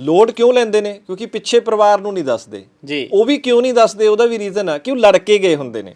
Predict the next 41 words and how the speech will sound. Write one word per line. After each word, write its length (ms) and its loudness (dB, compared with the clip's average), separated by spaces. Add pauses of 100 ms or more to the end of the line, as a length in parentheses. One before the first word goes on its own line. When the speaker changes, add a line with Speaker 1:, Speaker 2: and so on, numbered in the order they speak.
Speaker 2:
ਹੂੰ। 260 -10 (540)
Speaker 1:
ਮਾਂ-ਬਾਪ 380 4
ਕੋਲ 160 4
ਪੈਸੇ 340 0
ਨਹੀਂ 200 -2
ਵੀ 100 -2
ਹੁੰਦੇ 240 0
ਤਾਂ 200 -2
ਵੀ 100 -2
ਉਹ 240 -2 (920)
ਸੰਗੀ 420 -2
ਘੁੱਟ 240 0
ਕੇ 160 -4
ਮਾਂ-ਬਾਪ 360 0
ਦੀ 140 -8
Speaker 2:
ਹੂੰ। 40 -10
Speaker 1:
ਕਹਿੰਦੇ 220 -2
ਵੀ 80 -8
ਨਹੀਂ 260 -2
ਜਾਣਾ 360 4
ਆ, 240 -2
ਅਸੀਂ 200 -10
ਜਾਣਾ, 320 -2
ਜਾਣਾ, 300 -2
ਜਾਣਾ। 320 -4 (300)
Speaker 2:
ਹਾਂ। 180 -10
Speaker 1:
ਮਤਲਬ 220 0
ਉਹ 80 2
ਫਿਰ 140 -2
ਮਾਂ-ਬਾਪ 540 2
ਜਾਂ 160 0
ਤਾਂ 120 -4
ਕੋਈ 140 -6
ਜ਼ਮੀਨ 360 -6
ਵੇਚਦਾ 540 0
ਜਾਂ 200 0
ਕੋਈ 160 -8
ਗਹਿਣੇ 380 -4
ਰੱਖਦਾ 440 -2
ਕੁਛ, 300 -10
ਹਨਾ? 280 -6